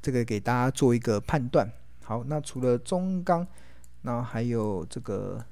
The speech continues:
P E G嘛，P E G，这是另外一个评价的方式，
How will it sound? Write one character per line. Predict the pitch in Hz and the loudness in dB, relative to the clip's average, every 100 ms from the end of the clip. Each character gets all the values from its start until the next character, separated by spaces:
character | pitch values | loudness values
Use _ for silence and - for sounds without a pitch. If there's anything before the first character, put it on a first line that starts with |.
| - - | -12 -6
P | 151 139 | -2 -2
E | 135 | -2
G | - 127 | -4 -2
嘛 | 123 - - - | -2 -4 -8 -12
，P | - 120 | -4 -2
E | 123 | -2
G， | - 120 | -2 -4
这 | 120 123 | -2 0
是 | 131 | 4
另 | 165 | 6
外 | 156 | 8
一 | 139 | 6
个 | 127 | 4
评 | - 117 | 2 6
价 | 143 | 8
的 | 123 | 8
方 | - 143 | 4 4
式， | 156 - | 4 2